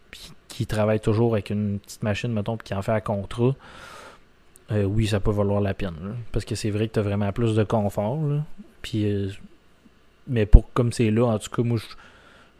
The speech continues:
je trouve pas que ça charge plus, tu sais, que ça va plus vite ou que c'est plus, euh, à part le fait que ça suit toujours le siège, puis t'es mieux assis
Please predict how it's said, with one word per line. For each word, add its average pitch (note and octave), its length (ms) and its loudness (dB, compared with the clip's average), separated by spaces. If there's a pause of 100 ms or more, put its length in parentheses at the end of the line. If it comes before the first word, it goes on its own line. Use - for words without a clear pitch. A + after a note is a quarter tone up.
je - 60 -20
trouve A2+ 200 0
pas C3 120 2
que - 80 -6
ça F#2+ 160 -4
charge G2+ 300 -2
plus, - 260 -12
tu A#2 140 -2
sais, - 20 -
que - 80 -6
ça G2+ 160 0
va G2+ 120 -2
plus G2+ 220 2
vite G#2+ 420 0
ou G#2 60 -4
que F#2+ 200 -6
c'est G2+ 200 -4
plus, G#2+ 460 0
euh, F#2 240 -2 (560)
à A2+ 100 0
part B2+ 140 10
le A#2+ 100 6
fait B2+ 180 -2
que A#2+ 120 -4
ça G#2 160 0
suit A2+ 240 -2
toujours A#2+ 560 4 (240)
le A2 100 0
siège, A2 600 0 (480)
puis - 160 -12
t'es G#2+ 140 -2
mieux A2 180 2
assis G#2+ 440 -4